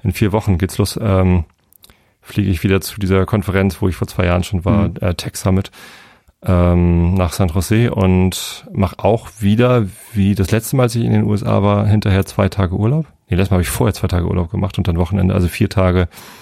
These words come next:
Speaker 1: Wandern in Yosemite. Letztes Mal war das allerdings im September, dass ich im Yosemite gewandert bin und jetzt <laughs> wird es Februar. Im Moment ist da so Schneesturm <laughs> und, äh, alle Straßen sind gesperrt und so. Also ich hoffe, dass es... Äh,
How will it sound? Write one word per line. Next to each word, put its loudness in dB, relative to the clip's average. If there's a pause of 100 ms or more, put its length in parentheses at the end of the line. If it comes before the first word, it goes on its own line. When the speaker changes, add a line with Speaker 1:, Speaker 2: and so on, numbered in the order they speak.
(400)
Speaker 1:
Wandern 2
in 2
Yosemite. 2 (280)
Letztes -2
Mal 2
war 2
das 0
allerdings 0
im 0
September, 0
dass -2
ich -8
im 0
Yosemite -2
gewandert -4
bin -2
und -4
jetzt -6 (120)
<laughs> -10
wird 0
es -8
Februar. -2 (280)
Im 0
Moment 4
ist -4
da 2
so 2
Schneesturm 0 (200)
<laughs> -8
und, 0 (640)
äh, -4
alle 0
Straßen 0
sind -4
gesperrt 0
und -2
so. -2
Also -2 (520)
ich -12
hoffe, -2
dass 0
es... -4
Äh, 2